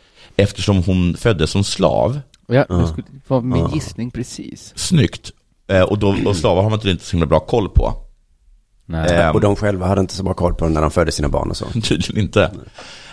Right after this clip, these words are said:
Speaker 1: Eh, Tubman eller Aramin-, Araminta Minty Ross, som hon hette när hon föddes.
Speaker 3: Mhm.
Speaker 1: Hon
Speaker 2: Aha.
Speaker 1: föddes in i slaveriet. Hennes mor Harriet, eh, även kallad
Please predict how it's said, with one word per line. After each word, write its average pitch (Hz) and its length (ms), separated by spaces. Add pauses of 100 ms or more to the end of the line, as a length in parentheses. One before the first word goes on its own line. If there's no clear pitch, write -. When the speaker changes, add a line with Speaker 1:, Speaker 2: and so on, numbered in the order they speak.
Speaker 1:
Eh, 104 440
Tubman 156 520
eller 104 480 (220)
Aramin-, 113 720 (100)
Araminta 120 720
Minty 107 460
Ross, 127 320
som - 280
hon 85 80
hette 85 200
när 73 60
hon 71 60
föddes. 82 400
Speaker 3:
Mhm. 98 500 (180)
Speaker 1:
Hon 107 80
Speaker 2:
Aha. 123 100
Speaker 1:
föddes 113 340
in 82 100
i 78 60
slaveriet. 76 540
Hennes 92 280
mor 92 380 (180)
Harriet, 90 680 (180)
eh, 85 180
även 85 160
kallad 80 340